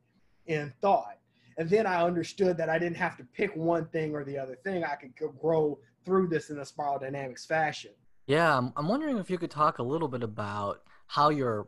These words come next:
Speaker 2: practically applying this knowledge. I mean, you've described really well, there are the, all these competing factions and different mimetic clashes going on in this very specific niche of,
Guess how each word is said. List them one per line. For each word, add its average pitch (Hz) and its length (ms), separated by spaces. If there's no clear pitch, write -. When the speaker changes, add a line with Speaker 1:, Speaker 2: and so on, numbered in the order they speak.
Speaker 2:
practically 139 540
applying 123 480
this 110 180
knowledge. 110 460
I 107 40
mean, 107 140
you've 113 140
described 127 560
really 120 180
well, 110 240
there 107 120
are 107 60
the, - 100
all 120 160
these 120 180
competing 127 500
factions 117 640
and 107 140
different 113 300
mimetic 113 440
clashes 110 640
going 127 320
on 117 360
in 196 160
this 170 200
very 156 260
specific 147 640
niche 127 420
of, 110 360